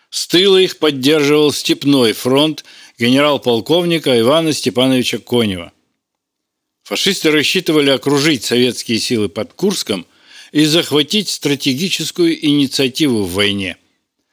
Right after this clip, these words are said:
Назвав свою операцию «Цитадель», они сосредоточили здесь группы армий «Центр»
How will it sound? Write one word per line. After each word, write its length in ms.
Назвав 520
свою 360
операцию 640
«Цитадель», 680
они 220
сосредоточили 960
здесь 340
группы 460
армий 400
«Центр» 640